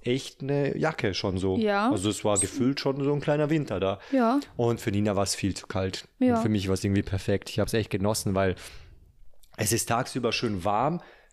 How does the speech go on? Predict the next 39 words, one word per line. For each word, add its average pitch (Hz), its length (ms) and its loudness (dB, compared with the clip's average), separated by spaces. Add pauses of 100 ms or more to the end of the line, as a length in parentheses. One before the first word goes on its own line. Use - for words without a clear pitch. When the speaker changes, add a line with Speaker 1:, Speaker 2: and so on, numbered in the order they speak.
Speaker 1:
du 113 60 0
hast 104 100 -2
die - 80 -2
Sonne, 117 440 2
es 143 180 0
ist - 120 -2
zwar 90 200 -2
heiß, 131 420 0
ne, 107 160 0
die 110 80 0
Sonne 101 240 0
ist 92 100 -2
ja 95 60 -6
stark, 117 400 -2 (400)
aber 104 640 0
es - 180 -4
war 101 100 2
angenehm, 117 420 -4
es - 140 -14
war 110 60 0
einfach 110 260 -6
richtig 143 360 -4
nice. 92 220 0
Speaker 2:
Ja. 95 40 -2
Speaker 1:
Du 98 60 -2
konntest 107 300 -2
schön 98 220 0
atmen, 123 580 0 (260)
die 104 80 0
Luft 139 280 2
Speaker 2:
<laughs> - 20 -4
Speaker 1:
war 120 80 4
gut, 120 320 0 (420)
aber 95 440 2
ja, 92 240 0
für - 180 -4
dich - 420 -2
war 98 180 2
das, - 460 -2